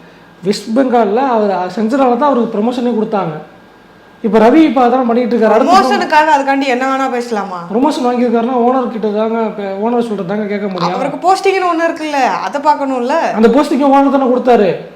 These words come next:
Speaker 1: நீ-, நீங்க கொடுத்தீங்களா? துணை குடியரசுத் தலைவருக்கு பதவி யார் கொடுத்தா? அவங்க தானே கொடுத்தாங்க. அதனால அதுக்கு விசுவாசமா இருக்காரு. அது தப்புன்னு சொல்லல, அதை நடைமுறைப்படுத்துவாங்க. அப்போ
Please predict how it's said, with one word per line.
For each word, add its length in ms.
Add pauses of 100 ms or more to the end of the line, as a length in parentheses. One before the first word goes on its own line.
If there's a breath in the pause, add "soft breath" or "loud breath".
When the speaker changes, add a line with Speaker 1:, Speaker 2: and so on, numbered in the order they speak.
Speaker 1:
நீ-, 280
நீங்க 240
கொடுத்தீங்களா? 340 (480 loud breath)
துணை 140
குடியரசுத் 300
தலைவருக்கு 720
பதவி 220
யார் 260
கொடுத்தா? 180 (120)
அவங்க 180
தானே 140
கொடுத்தாங்க. 460
அதனால 280
அதுக்கு 280
விசுவாசமா 360
இருக்காரு. 220 (420 loud breath)
அது 220
தப்புன்னு 400
சொல்லல, 420
அதை 220
நடைமுறைப்படுத்துவாங்க. 960
அப்போ 560